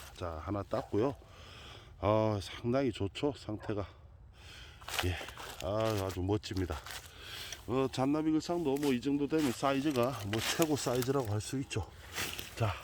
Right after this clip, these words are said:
특징 같은, 특징을 보면 밑면이 하얗습니다. 예, 그리고 위에가, 아, 이렇게 소똥같이 이렇게 좀 퍼져 있고요.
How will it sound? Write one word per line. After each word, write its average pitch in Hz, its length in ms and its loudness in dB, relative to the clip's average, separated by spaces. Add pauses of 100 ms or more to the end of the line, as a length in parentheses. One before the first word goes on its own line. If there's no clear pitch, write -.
(120)
특징 185 340 4
같은, 147 460 6
특징을 175 400 4
보면 113 420 2
밑면이 127 440 2
하얗습니다. 104 680 0 (960)
예, 82 140 2
그리고 104 300 4
위에가, 120 460 6 (160)
아, 104 140 2
이렇게 104 240 0
소똥같이 131 680 4 (120)
이렇게 104 220 -4
좀 98 180 -2
퍼져 143 340 4
있고요. 101 340 2